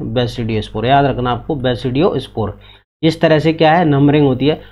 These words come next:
तो zero stage पर आता है यहाँ पर पिकनियोस्पोर है ना। तो यहाँ पर जो होता है ना यूरोडोस्पोर को कहते हैं हम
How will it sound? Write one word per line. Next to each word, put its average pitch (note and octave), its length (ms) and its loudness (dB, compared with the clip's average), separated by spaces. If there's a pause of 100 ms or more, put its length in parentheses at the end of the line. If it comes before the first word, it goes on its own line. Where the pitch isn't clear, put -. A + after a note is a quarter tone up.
(120)
तो D#3+ 80 2
zero E3 300 4
stage D#3+ 280 0
पर C#3+ 160 2
आता B2 200 2
है B2+ 60 2
यहाँ A#2 120 -2
पर D3 180 -2
पिकनियोस्पोर A2+ 680 -2
है D3 100 0
ना। F3+ 60 4
तो - 640 -6
यहाँ E3+ 120 4
पर G3 160 2
जो G3 120 4
होता F3+ 180 2
है F#3+ 60 4
ना F3 60 6
यूरोडोस्पोर E3+ 600 4
को E3+ 120 2
कहते C#3+ 240 2
हैं C3+ 80 2
हम D#3 380 -2